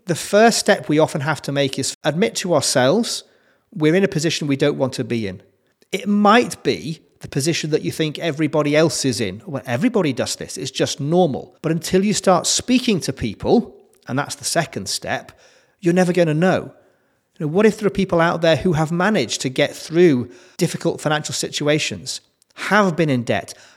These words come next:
have become debt-free? And here I'm talking about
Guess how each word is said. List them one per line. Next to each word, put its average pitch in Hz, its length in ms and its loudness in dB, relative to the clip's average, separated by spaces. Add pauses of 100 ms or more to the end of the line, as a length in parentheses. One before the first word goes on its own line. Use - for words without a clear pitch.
have - 360 0
become 170 540 -2
debt-free? 127 720 0 (480)
And 143 160 -6
here 180 220 4
I'm 151 120 2
talking 156 400 -2
about 139 440 0